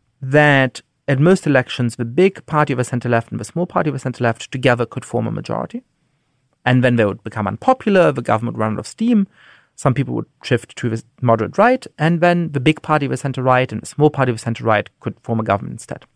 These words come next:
And that was really good because it meant that you had alteration in government. It meant that there was a way of throwing the bums out without going to the extremes.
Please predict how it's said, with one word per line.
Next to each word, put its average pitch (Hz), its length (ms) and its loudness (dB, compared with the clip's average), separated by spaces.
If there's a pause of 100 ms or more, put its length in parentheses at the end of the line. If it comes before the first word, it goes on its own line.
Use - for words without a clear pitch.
(200)
And 175 100 4
that 233 60 6
was 240 120 2
really 214 140 0
good - 280 -2
because 123 240 -6
it 117 80 -6
meant 123 200 2
that - 100 -14
you 120 60 -8
had 110 160 -10
alteration 131 520 -4
in 165 100 -2
government. 139 420 0 (500)
It 143 120 2
meant 123 280 4
that 120 140 2
there 123 100 2
was 113 120 4
a 117 60 0
way 127 180 2
of 117 100 0
throwing 135 360 4
the 123 80 2
bums 117 300 2
out 113 380 2
without 113 280 0
going 107 220 -2
to - 60 -12
the - 120 -12
extremes. - 480 -18